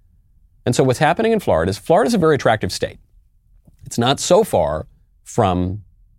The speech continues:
the southern border, and it's got really great government, and it's good to thrive there, and it's beautiful, and you can, you can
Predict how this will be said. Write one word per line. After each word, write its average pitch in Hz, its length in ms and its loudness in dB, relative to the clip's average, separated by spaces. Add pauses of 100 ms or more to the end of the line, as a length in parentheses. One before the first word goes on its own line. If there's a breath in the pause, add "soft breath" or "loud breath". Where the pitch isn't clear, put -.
the 98 100 -2
southern 82 320 -2
border, 62 320 -8 (720)
and 101 420 0 (120)
it's 92 200 -2
got 82 240 -2
really 113 280 0
great 104 380 0 (540)
government, 98 480 -2 (440)
and 95 500 0
it's 92 220 -4
good 104 280 0
to 98 220 0
thrive 87 460 0
there, 117 180 0
and 113 80 -2
it's - 140 -10
beautiful, 113 760 -2
and 90 340 -6
you 87 120 -4
can, 107 420 -4
you 110 160 -2
can 117 460 -4